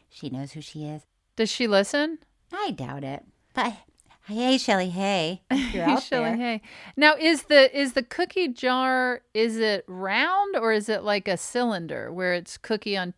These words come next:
Speaker 2: cookie on cookie on cookie, you know?
Speaker 1: It's round. It's round. So it's like a layer of cookies and then a layer of cookies.
Speaker 2: So is her whole house like this?
Speaker 1: Yes, yes.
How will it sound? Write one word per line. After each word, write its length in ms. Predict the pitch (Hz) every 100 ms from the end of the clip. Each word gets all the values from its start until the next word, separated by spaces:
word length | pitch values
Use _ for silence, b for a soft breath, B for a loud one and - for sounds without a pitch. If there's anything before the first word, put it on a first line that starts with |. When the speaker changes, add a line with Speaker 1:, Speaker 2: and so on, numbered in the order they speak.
| _
Speaker 2:
cookie 320 | 220 196 202
on 120 | 175
cookie 300 | - 196 190
on 120 | 180 175
cookie, 460 | 214 208 - - _ _ -
you 100 | 180
know? 220 | 170 185 - B B B B B B B B _ _
Speaker 1:
It's 200 | 440 480
round. 800 | 269 220 262 330 294 170 139 127
It's 220 | 214 233 233
round. 440 | 302 392 269 180
So 100 | 214
it's 100 | 233
like 120 | 233
a 60 | 196
layer 520 | 185 175 180 185 190
of 180 | 214 233
cookies 800 | - 294 320 359 381 415 - - _
and 240 | 202 214 208
then 140 | 202
a 120 | 185 175
layer 720 | 170 165 165 165 170 190 208
of 160 | 220
cookies. 600 | - 262 - 311 359 381
Speaker 2:
So 360 | - - 285 277
is 220 | 269 254
her 140 | 285 262
whole 440 | 294 302 277 254 _ _ -
house 680 | - - 220 262 320 - -
like 220 | 294 285
this? 560 | 294 311 339 320 - - -
Speaker 1:
Yes, 540 | 202 233 277 277 - 202
yes. 560 | 233 349 277 - -